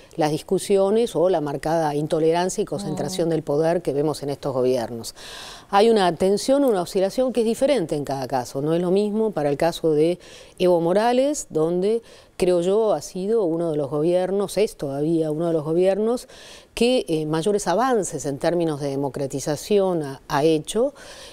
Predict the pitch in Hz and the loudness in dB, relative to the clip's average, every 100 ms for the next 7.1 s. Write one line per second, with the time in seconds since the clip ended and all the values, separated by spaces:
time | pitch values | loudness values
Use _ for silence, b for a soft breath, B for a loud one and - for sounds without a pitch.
0 | - 160 160 160 180 196 175 160 160 147 | -2 2 2 4 2 2 0 -2 -4 -4
1 | 151 165 170 165 113 151 - - 147 139 | -2 2 2 2 -2 -8 -10 -6 -4 -2
2 | 143 160 156 147 147 262 - 170 139 131 | 0 0 0 0 2 2 0 -4 -4 -6
3 | 131 B B B B 170 151 151 175 156 | -8 B B B B 0 2 4 2 2
4 | 156 190 180 160 131 135 127 127 147 196 | 2 2 0 -2 0 0 0 0 2 4
5 | 226 190 156 147 143 143 135 - 285 311 | 2 0 0 -2 0 2 0 -2 0 0
6 | 185 131 131 - 139 131 - 226 - 220 | 0 -4 -8 -6 -2 0 0 -2 -2 -4
7 | 302 | -4